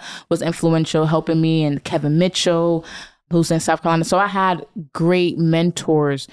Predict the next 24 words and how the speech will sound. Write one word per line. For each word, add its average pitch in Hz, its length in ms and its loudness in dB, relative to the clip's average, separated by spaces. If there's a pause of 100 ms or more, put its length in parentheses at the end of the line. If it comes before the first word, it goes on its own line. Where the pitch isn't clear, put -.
(280)
But 156 140 0
when 156 120 0
I 160 120 0
say 165 340 0
reading 160 360 2
the 156 60 0
books 139 440 -4
and 135 120 -2
sitting 160 440 0
there 135 280 -2
and 127 300 -2
my 127 100 0 (220)
eyes 151 160 -4
hurting 147 200 -2
in 143 60 -4
front 139 200 -2
of 135 60 -4
the 139 60 -4
computer 156 540 -2
and 127 240 -6 (360)
you 160 80 0
know, 151 100 0
me 165 260 2 (160)
developing 165 600 -2